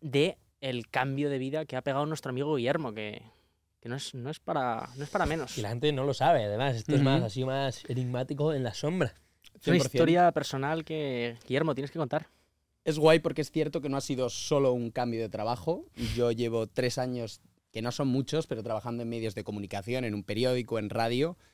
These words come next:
Speaker 3: También siete años viviendo en Madrid y he decidido dejarlo y venirme a Barcelona.
Speaker 1: Chao.
Speaker 2: ¿Y eso significa
Speaker 3: Chao.
Speaker 2: adiós a tu carrera periodística?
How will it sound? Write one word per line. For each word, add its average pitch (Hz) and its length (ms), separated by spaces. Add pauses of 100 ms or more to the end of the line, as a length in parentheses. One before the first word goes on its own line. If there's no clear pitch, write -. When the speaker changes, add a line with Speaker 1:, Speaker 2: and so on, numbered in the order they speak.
(200)
Speaker 3:
También 139 340
siete 139 400
años 127 300
viviendo 117 320
en 113 40
Madrid 113 380 (540)
y 123 140
he 127 80
decidido 123 880
dejarlo 151 720 (560)
y 104 320
venirme 120 320
a 143 40
Barcelona. 127 440 (240)
Speaker 1:
Chao. 175 240 (680)
Speaker 2:
¿Y 147 60
eso 165 140
significa 202 400
Speaker 3:
Chao. 170 160
Speaker 2:
adiós 170 180
a 170 60
tu 156 100
carrera 151 280
periodística? 139 600